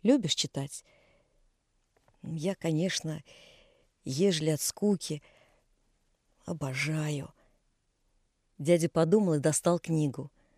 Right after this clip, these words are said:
«Почитай, только не машь». Надо было видеть Степана. Он подался вперед и вытянул руки, точно принимал благословение. Когда мы вышли на улицу,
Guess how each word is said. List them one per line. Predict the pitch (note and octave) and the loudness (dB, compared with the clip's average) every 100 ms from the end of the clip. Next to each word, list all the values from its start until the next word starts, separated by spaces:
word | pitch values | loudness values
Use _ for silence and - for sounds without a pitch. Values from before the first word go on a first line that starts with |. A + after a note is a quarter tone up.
| _ _ _ _ - | _ _ _ _ -2
«Почитай, | - E4 - C#3+ C3+ - _ _ _ _ _ | 2 2 0 -6 -6 -12 _ _ _ _ _
только | D4 C4 - | 2 2 0
не | D3+ C#3 | -2 0
машь». | C#3 C3+ - - _ _ _ _ _ _ _ _ _ _ _ | -2 -4 -8 -12 _ _ _ _ _ _ _ _ _ _ _
Надо | C3 C#3 G3 D#3+ E3 | -8 -4 -4 -2 -2
было | D3 F#3+ F3+ | -2 -2 0
видеть | D#3 D3 A3 - D3 | -2 -2 -4 -4 -2
Степана. | - - F3+ - F3+ D#3+ D3 D#3 - _ _ _ _ _ _ _ - | 0 0 0 0 0 0 -2 -6 -14 _ _ _ _ _ _ _ 2
Он | A3 F#3+ - | 4 4 4
подался | E3+ F#3 A3 - F3+ | 4 6 4 4 2
вперед | - - A#3 A#3+ D4 - | 0 6 8 10 8 6
и | |
вытянул | F#3+ C4 - A#3 A#3 A3+ | 6 6 6 8 8 8
руки, | D4 D#4+ G#3 | 8 8 6
точно | G3 C4+ - B3 | 6 6 6 6
принимал | B3 B3+ C4+ D4 A#3+ | 8 10 10 10 10
благословение. | B3+ B3+ - C4+ D4 C4+ F#3 F3 D#3 - - - _ _ _ _ _ _ - | 8 8 6 8 10 10 8 6 4 -2 -16 -20 _ _ _ _ _ _ -14
Когда | D#3+ D#3 A3+ | -8 0 2
мы | G3 F3+ | 4 2
вышли | A3 - F3+ | 2 2 2
на | F#3+ A3+ | 4 4
улицу, | D4 A3 F3+ - D#3 | 4 2 0 -4 -8